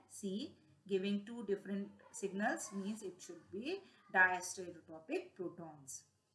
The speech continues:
Okay, the proton could be anisotropic, could be homotropic,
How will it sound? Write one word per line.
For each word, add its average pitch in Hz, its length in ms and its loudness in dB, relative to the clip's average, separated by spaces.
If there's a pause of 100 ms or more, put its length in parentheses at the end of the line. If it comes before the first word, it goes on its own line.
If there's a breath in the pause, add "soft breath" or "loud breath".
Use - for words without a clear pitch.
Okay, 208 400 -2 (280 loud breath)
the 190 100 2
proton 214 480 2 (1040)
could 202 180 -2
be 202 160 2
anisotropic, 220 760 -2
could 196 180 -10
be 175 140 -2
homotropic, 214 720 -2